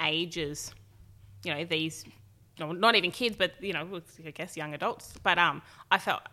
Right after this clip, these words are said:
it was, felt more pressure because I'm like, I'm not, I didn't feel old enough to be a role model. You know what I mean? I'm, you know, the same age. But I think now that I'm older, I like that I'm a role model and, you know, that I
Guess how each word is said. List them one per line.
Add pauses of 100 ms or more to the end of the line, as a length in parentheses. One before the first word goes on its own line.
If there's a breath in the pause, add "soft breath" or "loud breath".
(100)
it
was,
felt (200)
more
pressure
because
I'm
like,
I'm
not, (300 loud breath)
I
didn't
feel
old
enough
to
be
a
role
model.
You
know
what
I
mean?
I'm,
you
know,
the
same
age. (600 loud breath)
But
I
think
now
that
I'm
older,
I
like
that
I'm
a
role
model
and, (120)
you
know,
that
I